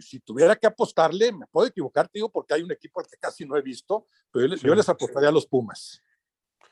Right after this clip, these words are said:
Speaker 2: Sí, de acuerdo, sí, eh, pero hay que tomar en cuenta que el, el Sondres ha sido uno de los mejores equipos de la M L S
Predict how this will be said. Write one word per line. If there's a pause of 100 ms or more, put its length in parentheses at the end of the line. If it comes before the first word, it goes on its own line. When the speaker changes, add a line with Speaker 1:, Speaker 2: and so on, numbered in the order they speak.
(400)
Speaker 2:
Sí,
de
acuerdo,
sí,
eh,
pero
hay
que
tomar
en
cuenta
que
el,
el
Sondres
ha
sido
uno
de
los
mejores
equipos
de
la
M
L
S